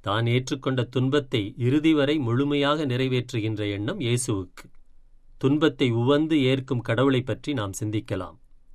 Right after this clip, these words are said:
வேதனையுறும் கடவுள், வலியில் துடிக்கும் கடவுள், நினைத்து பார்க்கவே முடியாத ஒரு சொற்றொடர், ஒரு எண்ணம். பழைய ஏற்பாட்டுல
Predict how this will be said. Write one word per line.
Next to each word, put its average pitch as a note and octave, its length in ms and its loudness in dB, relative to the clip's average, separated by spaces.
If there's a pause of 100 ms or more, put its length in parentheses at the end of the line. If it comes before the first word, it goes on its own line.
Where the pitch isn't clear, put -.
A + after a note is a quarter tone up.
(140)
வேதனையுறும் C3+ 720 4
கடவுள், A#2+ 460 -4 (160)
வலியில் C3+ 540 0
துடிக்கும் B2+ 520 -2
கடவுள், B2+ 480 -2 (380)
நினைத்து C3 380 2
பார்க்கவே B2+ 480 0
முடியாத B2+ 500 0
ஒரு A2 160 -2
சொற்றொடர், A#2 640 -4 (140)
ஒரு A2+ 240 -2
எண்ணம். G2+ 400 -4 (640)
பழைய F#3 340 2
ஏற்பாட்டுல A#2 640 -4